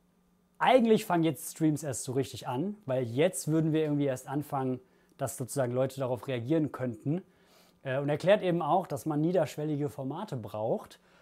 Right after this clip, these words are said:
und nicht die neunzig-minütige Vorlesung, weil da hast du nach fünfunddreißig Minuten einen dicken Kopf und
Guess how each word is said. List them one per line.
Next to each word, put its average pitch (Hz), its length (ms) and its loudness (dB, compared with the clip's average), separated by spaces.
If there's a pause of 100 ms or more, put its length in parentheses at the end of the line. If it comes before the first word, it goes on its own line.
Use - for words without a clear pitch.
(200)
und 135 160 0
nicht 160 220 0
die 156 40 -2
neunzig-minütige 151 640 0
Vorlesung, 151 840 4 (760)
weil 151 400 4
da 151 200 4
hast 170 200 0
du 185 80 2
nach 160 240 2
fünfunddreißig 165 520 2
Minuten 156 300 2
einen 147 80 2
dicken 143 200 -2
Kopf - 200 2 (400)
und 147 260 2